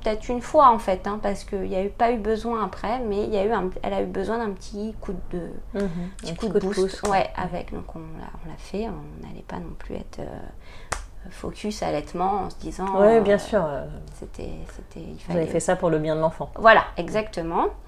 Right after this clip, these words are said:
Speaker 1: Après, donc on est rentré, bah, bon, c'est vrai qu'on maîtrise assez bien, on n'oublie pas, hein, euh, même s'il y a quand même un écart,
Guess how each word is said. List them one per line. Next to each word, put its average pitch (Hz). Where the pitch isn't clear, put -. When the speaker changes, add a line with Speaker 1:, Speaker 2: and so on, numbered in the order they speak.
Speaker 1:
Après, 262
donc 233
on 208
est 202
rentré, 202
bah, 165
bon, 165
c'est -
vrai 196
qu'on 180
maîtrise 165
assez 160
bien, 277
on 220
n'oublie 208
pas, 330
hein, 254
euh, 175
même 190
s'il 208
y 190
a 185
quand 190
même 180
un 170
écart, 240